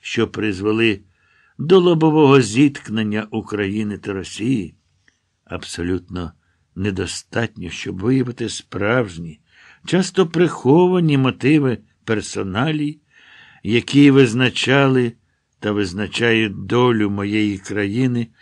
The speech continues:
у двадцять першому столітті. Президентів Ющенка, Януковича,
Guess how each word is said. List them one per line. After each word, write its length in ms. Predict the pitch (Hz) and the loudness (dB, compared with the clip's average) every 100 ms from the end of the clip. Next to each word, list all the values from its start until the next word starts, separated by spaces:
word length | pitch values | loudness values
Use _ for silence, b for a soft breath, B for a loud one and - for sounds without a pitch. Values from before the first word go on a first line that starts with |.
| b - | b -8
у 140 | 98 | -6
двадцять 580 | 95 92 90 - 92 - | -4 -4 -4 -6 -10 -6
першому 540 | 98 98 - 95 95 | -4 -4 -6 -10 -10
столітті. 840 | - - - - - _ - - - _ _ _ _ _ _ _ _ _ _ | -12 -16 -10 -10 -10 _ -20 -20 -20 _ _ _ _ _ _ _ _ _ _
Президентів 960 | - 110 107 107 117 117 101 110 110 95 _ _ _ _ _ _ _ - | -2 0 0 2 2 2 0 -2 -2 -4 _ _ _ _ _ _ _ -8
Ющенка, 880 | 95 131 131 - 120 104 98 95 - _ _ _ _ - | 2 2 2 -6 -12 -12 -12 -14 -18 _ _ _ _ -8
Януковича, 960 | 95 101 90 - 117 117 101 - 98 | -4 -4 -6 -2 0 0 -6 -12 -14